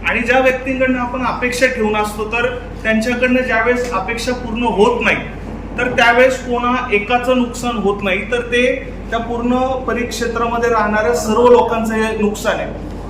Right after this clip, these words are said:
आणि हे नुकसान प्रत्येकाच्या आयुष्यातली जो प्रगतीचा मार्ग आहे किंवा जो प्रगतीचा काळ आहे तर तो काही वर्षाने कमी करतोय. तर त्यामुळे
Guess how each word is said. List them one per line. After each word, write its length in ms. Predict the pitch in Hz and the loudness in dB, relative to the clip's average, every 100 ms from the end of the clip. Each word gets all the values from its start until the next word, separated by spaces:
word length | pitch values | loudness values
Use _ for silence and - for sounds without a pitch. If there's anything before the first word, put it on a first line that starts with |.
| - | -8
आणि 180 | 147 180 | -2 0
हे 80 | 233 | 4
नुकसान 480 | 240 226 - 254 269 | 4 2 -2 -2 0
प्रत्येकाच्या 720 | 247 233 240 240 240 240 269 | 0 0 0 2 2 0 0
आयुष्यातली 680 | 254 214 220 - 233 254 247 | 2 2 0 -2 -2 -2 -4
जो 540 | 233 - 247 247 - | -4 -4 2 4 2
प्रगतीचा 520 | - 214 226 240 240 247 | 0 2 2 2 0 4
मार्ग 260 | 226 196 | 4 4
आहे 220 | 190 160 | 2 2
किंवा 140 | 196 196 | 0 0
जो 180 | 240 226 | 0 0
प्रगतीचा 440 | 208 220 247 247 | 0 0 -2 -2
काळ 280 | 240 208 190 | 0 2 2
आहे 500 | - - - - - | 0 -4 -8 -10 -6
तर 160 | 226 | -4
तो 160 | 240 247 | -2 0
काही 220 | 208 240 240 | 2 4 6
वर्षाने 480 | 240 233 - 262 | 6 4 0 4
कमी 260 | 240 226 202 | 4 4 2
करतोय. 400 | 190 175 - - - - - - - - 269 | 2 -2 -2 -6 -10 -10 -10 -10 -10 -4 2
तर 240 | 262 262 | 4 4
त्यामुळे 440 | 262 269 269 277 | 4 6 6 6